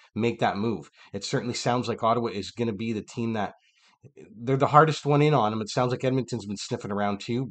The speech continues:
but because of the way you went about your business,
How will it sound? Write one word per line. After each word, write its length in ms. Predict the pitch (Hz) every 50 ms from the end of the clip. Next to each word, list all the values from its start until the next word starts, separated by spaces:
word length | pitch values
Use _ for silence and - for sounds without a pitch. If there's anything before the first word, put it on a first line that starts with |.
| - -
but 280 | 139 135 104 - - - _ _ _ _ _ _ _ _ _ _ _ _ _ _ _ 107
because 420 | 123 120 - - 131 156 151 143
of 100 | 175 151
the 80 | 165 151
way 140 | 143 143
you 200 | 139 143 147 143 117
went 220 | 123 127 127 131
about 280 | 123 113 123 120 120 117
your 120 | 120 113
business, 580 | 107 110 101 92 - 85 76 76 - - -